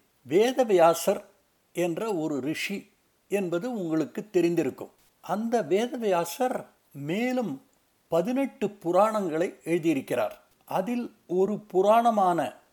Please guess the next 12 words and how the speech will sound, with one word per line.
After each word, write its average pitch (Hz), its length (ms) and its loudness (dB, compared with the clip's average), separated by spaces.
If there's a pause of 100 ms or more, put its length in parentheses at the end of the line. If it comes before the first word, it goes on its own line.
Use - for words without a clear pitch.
(160)
மார்க்கண்டேய 196 1000 2
புராணத்தில் 160 800 0 (340)
இந்த 190 300 -2
கதை 180 360 -2 (100)
சொல்லப்பட்டிருக்கிறது. 131 840 -6 (480)
இந்த 214 360 -4
கதையின் 233 560 -4
தலைப்பு 160 680 2 (560)
வித்தியாசமாகவும் 240 1040 2 (260)
ஆச்சரியமாகவும் 226 920 0
இருக்கிறது 185 440 0
அல்லவா? 170 480 2